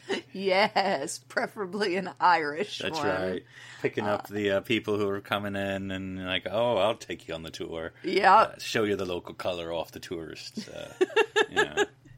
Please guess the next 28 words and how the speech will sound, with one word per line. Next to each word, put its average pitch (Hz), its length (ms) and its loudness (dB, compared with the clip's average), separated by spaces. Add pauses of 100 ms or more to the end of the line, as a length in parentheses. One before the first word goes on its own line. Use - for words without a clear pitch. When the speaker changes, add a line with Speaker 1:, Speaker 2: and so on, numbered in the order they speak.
(140)
Speaker 1:
Here 202 300 2
in 180 440 -4 (360)
Speaker 2:
Wherever. 78 440 -4 (500)
Speaker 1:
Yeah. - 220 -6 (320)
Here 175 240 -2
in 165 160 -6
war-torn 165 1120 -4
dot, 165 200 2
Speaker 2:
In-, 151 40 -10
Speaker 1:
dot, 160 160 6
Speaker 2:
insert, - 440 0
Speaker 1:
dot. - 260 6
Speaker 2:
yep. - 840 6
Speaker 1:
<laughs> - 40 -14
Insert 214 640 -2
current 185 460 -2
war-torn 165 640 -4
place. 165 500 -2
Speaker 2:
Yes. 78 280 -6 (460)
Speaker 1:
Yes. - 720 0 (440)
But, 226 340 10 (100)
uh, 196 180 2 (260)
at 214 200 4
the 226 80 0
same 247 280 0
time, 180 240 4
sort 185 240 -6
of 147 80 -10